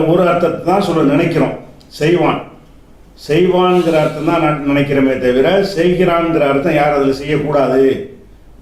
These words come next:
என்று நினைத்தால், அந்த என் சுருன்னு சொல்றோம்ல வருங்காலம், அதுக்கு முன்னாடி ஒரு சீன், சானா, சா என்பதை சேர்த்துக்கொள்ளணும். ச என் சுரு.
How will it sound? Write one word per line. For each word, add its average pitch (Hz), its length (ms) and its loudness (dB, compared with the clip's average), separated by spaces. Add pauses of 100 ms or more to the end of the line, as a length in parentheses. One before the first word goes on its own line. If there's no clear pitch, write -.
என்று 185 400 2
நினைத்தால், 135 760 0 (600)
அந்த 147 180 -4 (100)
என் 190 200 2
சுருன்னு 180 400 2
சொல்றோம்ல 160 280 2
வருங்காலம், 147 580 0 (220)
அதுக்கு 143 280 -6
முன்னாடி 156 500 2 (600)
ஒரு 143 240 -10
சீன், 202 400 0 (440)
சானா, 160 400 -2 (680)
சா 180 240 -2 (100)
என்பதை 180 360 2
சேர்த்துக்கொள்ளணும். 160 640 0 (720)
ச - 220 0 (300)
என் 160 240 0
சுரு. 135 380 2